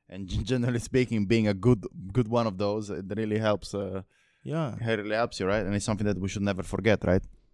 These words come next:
Speaker 1: So in terms of, uh, that specific experience, at some point, uh, you have moved to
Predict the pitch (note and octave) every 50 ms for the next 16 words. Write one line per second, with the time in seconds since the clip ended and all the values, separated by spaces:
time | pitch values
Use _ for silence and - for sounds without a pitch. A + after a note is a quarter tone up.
0 | _ _ _ _ - - D#3 D#3 D3 - F#3 F#3 F#3+ E3 F3+ E3+ D#3+ C#3 C#3+ D3
1 | C3+ B2+ B2 A#2 G#2+ G#2 A#2 B2 - - - - B2 - B2 - - A2 - G#2
2 | - - - A2 A2 A2+ A2+ A#2 - - - - - - - - - - - A#2
3 | - - - C3 B2 A2+ - E3 F3 F3 D#3 - - A#2+ A2+ A2 A2 A2 A#2 B2+
4 | C#3 C#3+ C#3+ C3 B2 A2+ - B2 B2+ C3 C3 C3 A#2+ A2 G#2+ G#2+ A#2 A2 G#2+ G2+
5 | G2+ G2 G2 F#2+ F#2